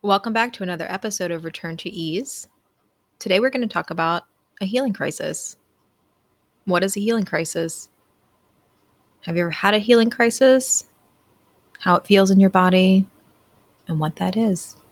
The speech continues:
So a healing crisis can come in many different forms,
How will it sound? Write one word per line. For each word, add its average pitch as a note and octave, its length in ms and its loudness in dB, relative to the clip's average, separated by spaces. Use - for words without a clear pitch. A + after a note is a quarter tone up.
So - 180 4
a G3+ 40 8
healing F4 300 6
crisis E3 920 4
can D#3+ 760 2
come F3 240 0
in E3+ 120 2
many D3+ 240 2
different D#3+ 520 0
forms, D#3 760 0